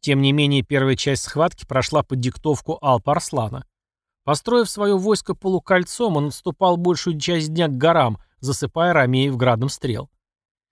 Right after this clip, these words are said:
Диоген же, видимо, рассчитывал прижать врага к возвышающейся впереди гряде и надеялся, что противник не сумеет втянуться в горные долины всей массой,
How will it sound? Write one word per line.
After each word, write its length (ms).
Диоген 480
же, 140
видимо, 240
рассчитывал 460
прижать 400
врага 300
к 60
возвышающейся 760
впереди 340
гряде 480
и 100
надеялся, 480
что 200
противник 480
не 80
сумеет 440
втянуться 520
в 80
горные 320
долины 340
всей 240
массой, 540